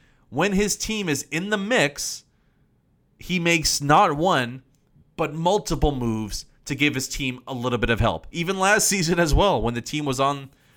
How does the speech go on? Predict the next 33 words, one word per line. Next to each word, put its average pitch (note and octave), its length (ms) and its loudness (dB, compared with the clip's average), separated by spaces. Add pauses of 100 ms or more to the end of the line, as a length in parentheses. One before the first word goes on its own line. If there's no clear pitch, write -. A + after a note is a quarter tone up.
(140)
the A#2+ 100 -2
bubble C#3 440 2
on C3 180 0
the C3 120 -2
outside B2+ 340 -4
looking A#2 340 -6
in, B2+ 360 -6 (540)
Cody C3 420 2
Eakin F#3 320 -2 (400)
traded D3+ 400 0
for, F3+ 400 -4 (320)
Dylan D#3 300 0
DeMello F3 540 4 (260)
traded F#2 380 -8
for. D2+ 320 -18 (240)
So - 260 -2
expect - 880 -4
at C3+ 180 -8
least C4 460 -2
two F3+ 180 0
moves. A#2+ 460 0
I C#3 140 -2
think E3+ 180 -6
we're C#3+ 80 0
gonna C3+ 140 0
get B2 120 0
at A#2 120 0
least E3+ 340 -6
two E3 140 -4
moves A#2 400 -8 (360)
from B2+ 220 -8
Kevin B2 320 0
Cheveldayoff. G#2+ 960 -6